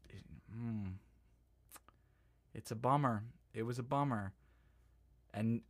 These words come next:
and I cannot hold any of that against Isaiah Cassidy or Marq Quen, and Marq Quen's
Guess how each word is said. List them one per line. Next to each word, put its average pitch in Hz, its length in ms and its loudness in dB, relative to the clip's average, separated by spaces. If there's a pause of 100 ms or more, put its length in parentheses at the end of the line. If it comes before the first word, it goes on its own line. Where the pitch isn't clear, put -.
and 113 200 2
I 113 240 2
cannot 160 360 4
hold 143 280 2
any 151 260 0
of 123 100 2
that 117 320 2
against 110 540 -4 (840)
Isaiah 117 300 2
Cassidy 110 680 -2 (220)
or 107 120 -6
Marq 101 280 -2
Quen, 98 460 -4 (440)
and 101 140 -4
Marq 95 240 -4
Quen's 98 480 -6